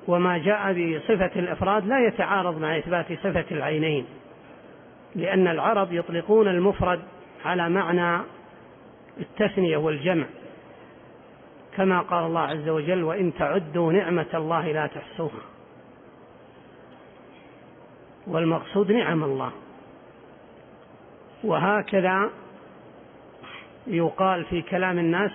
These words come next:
"فلان يأكل من كسب يده"، من كسب يده، ومعلوم أنهم لا يقصدون بذلك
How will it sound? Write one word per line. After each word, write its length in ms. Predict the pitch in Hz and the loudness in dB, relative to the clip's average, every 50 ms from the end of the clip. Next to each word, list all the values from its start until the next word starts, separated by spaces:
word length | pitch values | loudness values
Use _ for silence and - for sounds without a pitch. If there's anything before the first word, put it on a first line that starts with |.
| - - | -4 -2
"فلان 500 | 175 170 165 175 180 196 214 226 233 294 - - - - - - - - - - - - - - - - - - - - - - - - - - - - - - - - - - - - - - - - - - - | 0 0 0 2 2 2 2 2 2 0 -4 -8 -14 -20 -20 -20 -20 -20 -20 -20 -20 -20 -20 -20 -20 -20 -20 -20 -20 -20 -20 -20 -20 -20 -20 -20 -20 -20 -20 -20 -20 -20 -20 -20 -20 -20 -20 -20 -20 -20 -20 -18 -10
يأكل 600 | - 185 170 175 190 214 - - - - 214 196 | -4 0 2 2 2 2 0 -4 0 2 4 4
من 220 | 190 190 185 180 170 | 6 6 4 4 2
كسب 340 | - 220 208 202 - 170 170 | 2 0 -2 -4 -4 -6 -2
يده"، 360 | 180 185 202 170 135 127 - - - - - - - - - - - - - - - - - - - - - - - - - - - - - - - - - - 185 | 0 0 0 0 -2 -6 -10 -12 -16 -20 -20 -20 -20 -20 -20 -20 -20 -20 -20 -20 -20 -20 -20 -20 -20 -20 -20 -20 -20 -20 -20 -20 -20 -20 -20 -20 -20 -20 -18 -12 -8
من 160 | 156 151 135 | -8 -6 -4
كسب 340 | - 202 196 - - 156 151 | -4 -4 -4 -4 -6 -8 -6
يده، 320 | 156 165 170 143 131 117 - - - - - - - - - - - - - - - - - - - - - | -4 -2 -2 -4 -4 -10 -16 -18 -20 -20 -20 -20 -20 -20 -20 -20 -20 -20 -20 -20 -20 -20 -20 -20 -20 -14 -8
ومعلوم 720 | - 170 170 165 143 135 156 196 233 247 214 196 185 214 - - - - - - - - - - - 202 | -4 -2 -2 0 0 2 4 4 6 6 6 4 4 0 -4 -10 -14 -18 -18 -20 -20 -20 -20 -14 -4 -2
أنهم 300 | 180 175 175 180 180 190 | 0 2 2 4 4 4
لا 120 | 226 247 | 4 4
يقصدون 460 | 226 - 143 - 196 170 196 196 180 | 2 0 -2 -4 -2 0 2 2 2
بذلك 420 | 170 165 175 185 185 175 - - | 0 0 0 0 0 -2 -4 -6